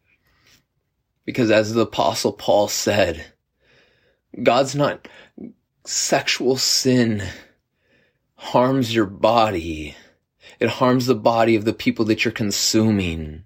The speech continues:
And it's not for us, church.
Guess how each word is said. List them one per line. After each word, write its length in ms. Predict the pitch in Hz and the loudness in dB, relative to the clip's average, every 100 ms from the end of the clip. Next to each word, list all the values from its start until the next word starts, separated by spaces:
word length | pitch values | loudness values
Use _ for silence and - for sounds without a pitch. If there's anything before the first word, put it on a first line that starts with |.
| _ _ _ _ _ _ _ _ - _ - | _ _ _ _ _ _ _ _ -20 _ 0
And 100 | 113 | 2
it's 160 | 107 | 2
not 300 | 120 117 110 | 0 0 -2
for 420 | - - 120 117 | -4 0 4 6
us, 240 | 104 92 - | 4 0 -6
church. 640 | - - 78 - - - | -4 -2 -4 -8 -8 -8